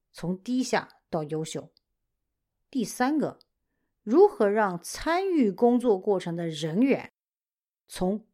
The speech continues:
各执己见到达成共识？最后一个，如何让执行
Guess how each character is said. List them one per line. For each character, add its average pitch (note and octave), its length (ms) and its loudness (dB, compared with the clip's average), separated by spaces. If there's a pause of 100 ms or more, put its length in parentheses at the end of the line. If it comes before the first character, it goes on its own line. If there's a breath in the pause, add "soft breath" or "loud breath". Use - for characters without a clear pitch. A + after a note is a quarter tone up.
(140)
各 F#4+ 260 8
执 F3 280 -4
己 D3 240 -14
见 D3 280 -10 (520)
到 - 420 4 (160)
达 F3+ 240 -2
成 E3 300 -6
共 E3+ 180 -4
识？ - 300 -10 (1300)
最 A3 220 4
后 G#3 200 0
一 C#3+ 140 -8
个， D3 220 -16 (500)
如 D4 400 4
何 G#3 220 4
让 A3 420 2
执 G3+ 300 0
行 D3+ 400 -8